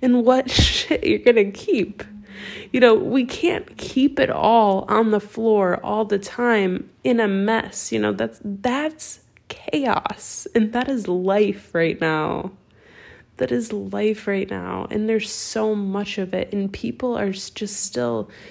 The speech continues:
sitting on the floor playing with it, not realizing, like, it's time to clean it up and, you know, maybe buy a new toy or get rid of your old shit.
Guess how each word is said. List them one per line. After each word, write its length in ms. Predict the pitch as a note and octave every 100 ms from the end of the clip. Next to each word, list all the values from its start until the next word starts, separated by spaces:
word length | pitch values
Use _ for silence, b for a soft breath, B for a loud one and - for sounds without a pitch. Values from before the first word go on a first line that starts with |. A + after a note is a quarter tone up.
| B B -
sitting 460 | - B3 A#3+ A3+
on 100 | A3+
the 100 | G#3
floor 380 | G3 - A3+ A3
playing 560 | G3 - G#3+ A#3 B3 G#3
with 140 | G3
it, 280 | F3 F#3 -
not 320 | F#3+ G#3 -
realizing, 600 | F#3+ A3 G#3+ G3 F#3 F#3
like, 340 | F3+ F3+ B3 - _ -
it's 320 | G#3+ G#3 -
time 420 | - - A#3 A3 G3
to 120 | G3
clean 400 | - - G3+ F#3+
it 120 | F3+
up 400 | G3 - - - - b b b b
and, 140 | F3 F3+
you 80 |
know, 200 | F3+ F3+
maybe 380 | F3+ F#3 F#3+ G3
buy 300 | F#3+ F#3+ F#3
a 100 | F#3+
new 220 | F#3+ F#3 F#3
toy 800 | - - G#3+ G3+ F3+ - - - _ _ _ _ _ _ _ _ _ _ F#3 - -
or 80 | G3+
get 280 | F3+ G#3 -
rid 280 | F#3+ G3+ A3+
of 140 | A3
your 160 | G3 G3
old 260 | G3+ G3
shit. 880 | - - - A3 A#3+ - - -